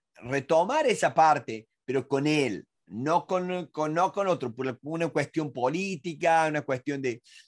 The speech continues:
de satisfacer. Los resultados es la forma en que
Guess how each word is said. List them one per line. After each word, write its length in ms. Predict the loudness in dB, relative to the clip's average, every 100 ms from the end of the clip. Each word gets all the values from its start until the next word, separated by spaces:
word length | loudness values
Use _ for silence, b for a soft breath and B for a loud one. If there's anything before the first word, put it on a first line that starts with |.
| -10
de 100 | -6
satisfacer. 760 | -4 -6 -6 -6 -6 -10 -14 _ _ _ _ _ _ _ _ -4
Los 220 | -2 0
resultados 640 | -2 -4 2 4 4 2 -4 -2
es 500 | 2 4 2 -4 _ _ _ _ _ _
la 140 | -6 -4
forma 340 | 0 -2 0
en 120 | -4
que 320 | -2 -2 -2